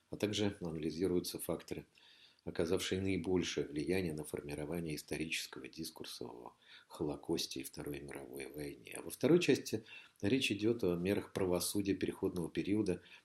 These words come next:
реализованных в бывшей Восточной Германии и других бывших социалистических странах Центральной и Восточной Европы после падения железного занавеса. Ну и в фокусе анализа оказывается опыт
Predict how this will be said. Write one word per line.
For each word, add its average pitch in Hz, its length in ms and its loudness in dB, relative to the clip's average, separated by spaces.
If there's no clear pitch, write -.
реализованных 85 840 0
в 80 260 -2
бывшей 95 560 -2
Восточной 78 640 -4
Германии 101 760 0
и - 20 0
других 85 560 -4
бывших - 440 -2
социалистических - 1000 -6
странах - 420 -6
Центральной - 600 -6
и 92 120 -6
Восточной - 840 -8
Европы 76 680 -10
после - 280 -4
падения 69 680 -4
железного 69 680 -6
занавеса. - 640 -12
Ну 127 100 4
и 113 100 6
в - 80 -2
фокусе - 380 -2
анализа 87 460 2
оказывается 82 540 -4
опыт - 260 -8